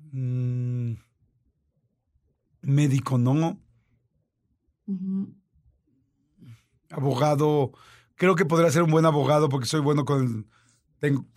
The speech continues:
Speaker 1: te-, o sea, puedo, tengo el don de la palabra, por decirlo de alguna manera, pero no, no me gustaría estar en problemas todos los días. Ay, qué buena pregunta, si no tuviera que ver con mi medio.
Speaker 2: Sí.
Speaker 1: Ah.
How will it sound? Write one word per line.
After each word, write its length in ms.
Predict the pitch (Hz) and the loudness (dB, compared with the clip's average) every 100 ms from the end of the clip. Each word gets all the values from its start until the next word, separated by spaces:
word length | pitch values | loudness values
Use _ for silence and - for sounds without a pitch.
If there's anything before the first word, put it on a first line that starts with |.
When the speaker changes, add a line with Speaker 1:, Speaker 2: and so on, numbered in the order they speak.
| - | -8
Speaker 1:
te-, 140 | 151 | -4
o 60 | 135 | -2
sea, 120 | 139 | -2
puedo, 440 | 123 143 147 139 - _ _ - | -2 0 0 0 -6 _ _ -12
tengo 200 | 151 143 | -4 -2
el 80 | 135 | 2
don 180 | 151 | 2
de 80 | 156 | 2
la 160 | 147 135 | 0 -2
palabra, 480 | 143 139 139 143 127 | -4 -2 -2 -2 -2
por 120 | 131 | -4
decirlo 220 | 117 127 | -6 -4
de 40 | 131 | -4
alguna 200 | 131 135 | -2 -2
manera, 360 | 131 135 139 | -2 -2 -4
pero 180 | 123 127 | -4 -2
no, 360 | 131 135 131 117 - - _ - | 0 0 0 -4 -18 -20 _ -2
no 100 | 151 | 0
me 80 | |
gustaría 240 | 147 131 147 | 0 0 0
estar 180 | 151 147 | 0 0
en 80 | |
problemas 360 | 131 131 139 135 | 0 0 0 -2
todos 160 | 147 135 | -2 -2
los 180 | 123 101 | -4 -4
días. 320 | 135 147 156 | -4 -2 -4
Ay, 120 | 165 160 | -6 -2
qué 80 | 170 | 0
buena 180 | 180 | 2
pregunta, 300 | 151 151 151 | 0 0 0
si 100 | 156 135 | -2 -2
no 80 | 151 | -2
tuviera 200 | 160 151 | -2 -2
que 80 | 143 | -4
ver 100 | 135 | -4
con 160 | 160 | -2
mi 100 | 139 | -2
medio. 460 | 139 139 139 135 131 _ _ _ _ _ _ _ _ - | -2 -4 -4 -6 -10 _ _ _ _ _ _ _ _ -14
Speaker 2:
Sí. 320 | 220 208 - _ _ | -12 -12 -18 _ _
Speaker 1:
Ah. 800 | 127 123 127 131 127 131 131 127 | -8 -4 -2 -2 -2 -4 -6 -8